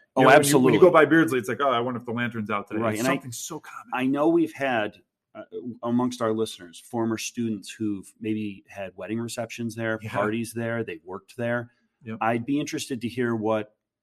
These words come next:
Speaker 1: you know, incidences and, and, um, occurrences they've had.
Speaker 2: Well, we recently just had my mother's, uh, seventieth birthday there. We had, uh, my wife's, uh, baby shower when we,
Speaker 1: Mm-hmm.
Speaker 2: when we had our, our first child, JoJo. Um,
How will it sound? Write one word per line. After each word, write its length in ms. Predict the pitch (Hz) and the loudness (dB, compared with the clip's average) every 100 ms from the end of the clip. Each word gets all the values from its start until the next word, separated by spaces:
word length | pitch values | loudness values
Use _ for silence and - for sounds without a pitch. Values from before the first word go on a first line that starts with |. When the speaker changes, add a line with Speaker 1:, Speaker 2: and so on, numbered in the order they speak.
| - | -10
Speaker 1:
you 80 | 107 | -8
know, 220 | 98 90 | -6 -6
incidences 640 | 120 117 113 107 - 104 104 | -4 -2 -4 -6 -8 -10 -6
and, 380 | 101 101 101 | -4 -4 -8
and, 180 | 101 95 - _ _ _ _ | -10 -12 -16 _ _ _ _
um, 380 | 101 90 87 - _ _ - | -10 -8 -8 -10 _ _ -14
occurrences 500 | 107 - 120 - 98 | -12 -4 -4 -4 -4
they've 180 | 107 110 | -4 -4
had. 280 | 82 71 _ _ - | -6 -14 _ _ -6
Speaker 2:
Well, 120 | 120 | -2
we 80 | 131 | 0
recently 340 | 156 165 131 | -2 -2 -4
just 200 | 113 110 | -4 -6
had 120 | 113 | -6
my 80 | 113 | -4
mother's, 500 | 110 107 107 101 - _ | -4 -4 -6 -8 -16 _
uh, 280 | 110 101 95 | -12 -12 -14
seventieth 440 | - - 107 98 95 | -14 -10 -8 -10 -8
birthday 340 | 120 127 135 | -6 -6 -6
there. 340 | 131 131 123 123 | -6 -6 -8 -12
We 100 | 117 | -12
had, 340 | 107 110 107 104 | -8 -6 -8 -8
uh, 240 | 107 101 - _ _ _ _ - | -12 -14 -20 _ _ _ _ -8
my 120 | 113 | -6
wife's, 440 | 104 113 110 - | -2 -2 -4 -8
uh, 260 | 113 101 98 - _ - | -10 -10 -12 -16 _ -6
baby 220 | 123 120 | -2 -2
shower 300 | 117 123 123 | -2 -2 -2
when 100 | 120 | -2
we, 60 | 107 | -4
Speaker 1:
Mm-hmm. 80 | 98 113 | -4 -6
Speaker 2:
when 80 | |
we 80 | 107 | -6
had 160 | 107 107 | -6 -4
our, 220 | 107 110 | -4 -6
our 100 | 104 | -12
first 300 | - 113 104 | -10 -10 -8
child, 300 | - 107 104 | -8 -8 -4
JoJo. 400 | 113 113 123 123 - _ _ _ - | -4 -4 -6 -6 -14 _ _ _ -6
Um, 520 | 110 110 110 113 | -4 -4 -6 -12